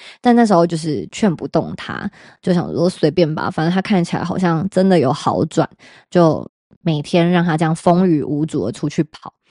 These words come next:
哎，不是说让啦，就是他想做的事情他就去做。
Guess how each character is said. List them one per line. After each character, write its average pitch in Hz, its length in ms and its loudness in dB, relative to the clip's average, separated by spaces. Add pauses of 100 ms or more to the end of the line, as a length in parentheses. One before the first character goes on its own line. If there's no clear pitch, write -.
(200)
哎， 202 80 0
不 202 80 0
是 240 40 2
说 302 200 4
让 220 280 -2
啦， 71 260 -10 (160)
就 254 80 -4
是 240 200 2 (180)
他 294 120 -4
想 170 300 -2
做 226 140 4
的 202 60 4
事 208 120 -2
情 196 140 -2
他 175 120 -2
就 190 60 2
去 196 220 0
做。 - 300 0